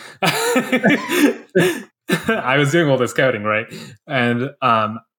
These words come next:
I think what it, what it, what it does is it lets people like me who wanna create, but just don't have the skills, even after many classes, um, to be able to start to create,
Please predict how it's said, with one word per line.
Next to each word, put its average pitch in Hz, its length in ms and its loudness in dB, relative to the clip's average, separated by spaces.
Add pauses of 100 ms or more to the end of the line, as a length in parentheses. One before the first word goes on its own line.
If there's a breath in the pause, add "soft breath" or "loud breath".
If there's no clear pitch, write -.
(140)
I 143 80 0
think 202 140 -2
what 143 100 2
it, 131 100 -8
what 123 120 -4
it, 120 100 -4
what 127 240 -8
it 113 80 -12
does 196 320 -2
is 120 140 -8
it 127 100 -6
lets 139 240 -6
people 139 300 -8
like 107 240 -2
me 110 360 -4
who 101 140 -8
wanna 104 420 -2
create, 104 440 -4 (960)
but 117 100 -12
just 113 200 -6
don't 113 160 -2
have 107 220 -2
the 98 60 -12
skills, 110 540 -6 (220)
even 135 200 -2
after 110 440 0
many 120 240 -2
classes, 120 600 -4 (500)
um, 101 460 -4 (920)
to 147 80 0
be 127 160 4
able 110 160 0
to - 100 -12
start 95 220 -8
to - 80 -20
create, 104 460 -14